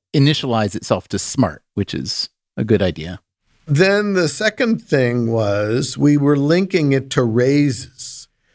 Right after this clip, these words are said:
Speaker 2: And the reason was that we know about loss aversion, that people are more sensitive to losing than to winning. And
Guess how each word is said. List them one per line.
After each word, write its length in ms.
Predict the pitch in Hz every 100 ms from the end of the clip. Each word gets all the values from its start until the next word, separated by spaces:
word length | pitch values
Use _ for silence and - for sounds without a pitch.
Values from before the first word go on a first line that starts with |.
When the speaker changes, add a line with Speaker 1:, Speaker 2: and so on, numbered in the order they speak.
| _ _ -
Speaker 2:
And 180 | 147
the 100 | 147
reason 380 | 156 202 226 226
was 260 | 170 160 -
that 360 | 151 175 170 _
we 300 | 156 156 165
know 160 | 180 202
about 280 | 170 151 135
loss 520 | 120 127 143 139 -
aversion, 640 | 101 95 82 76 - - _ _ - _ - _
that 320 | 139 135 131 131
people 360 | 180 180 175
are 160 | 156 143
more 240 | 135 147
sensitive 720 | 147 147 139 143 127 127 117
to 100 | -
losing 920 | 117 113 131 170 196 175 165 143 135 120
than 220 | 117 110
to 140 | -
winning. 540 | 101 101 104 82 92 151 _ _ _ _ _ _
And 880 | - 202 240 233 180 160 165 175 185